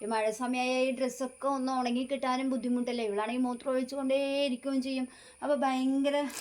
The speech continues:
കഷ്ടമായിരിക്കും. പക്ഷെ ഇന്ന്, ആ, ന-, എന്താ പറയാ, ഇവളെ സ്നേഹിക്കു-, ഏ, സ്നേഹിക്കുന്ന കുറേ നല്ല മനുഷ്യരായ കുറേ പേര്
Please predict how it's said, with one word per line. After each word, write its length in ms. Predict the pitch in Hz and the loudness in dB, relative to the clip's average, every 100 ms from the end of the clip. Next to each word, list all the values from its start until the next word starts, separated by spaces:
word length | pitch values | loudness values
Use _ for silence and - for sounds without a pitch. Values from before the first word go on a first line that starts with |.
| 277 285 | -4 -4
കഷ്ടമായിരിക്കും. 640 | 247 - 269 247 233 254 - - - | -4 -2 0 0 -2 -6 -8 -8 -2
പക്ഷെ 220 | 285 285 370 | -2 0 2
ഇന്ന്, 640 | 330 311 370 508 - - - - - | 2 4 4 0 -4 -16 -20 -16 -6
ആ, 300 | 294 294 262 294 | -2 0 -2 -2
ന-, 460 | 262 254 262 262 | 0 0 2 2
എന്താ 160 | 262 269 | 2 2
പറയാ, 280 | 262 262 254 254 | 2 0 0 -4
ഇവളെ 260 | 262 269 | 2 2
സ്നേഹിക്കു-, 680 | 269 285 254 233 233 247 247 | 2 -2 0 0 -2 -4 -4
ഏ, 420 | 254 247 240 240 | -2 -2 0 -2
സ്നേഹിക്കുന്ന 680 | 240 262 240 240 240 247 247 | -2 -2 0 -2 -2 -2 -2
കുറേ 600 | 247 247 233 254 277 277 | -2 -2 -2 0 0 0
നല്ല 280 | 233 226 233 | -2 -4 -2
മനുഷ്യരായ 580 | 247 233 226 247 226 226 | 0 -2 -4 -2 0 -2
കുറേ 540 | 226 220 208 220 233 254 | -4 -2 0 2 0 0
പേര് 280 | 220 214 | -4 -2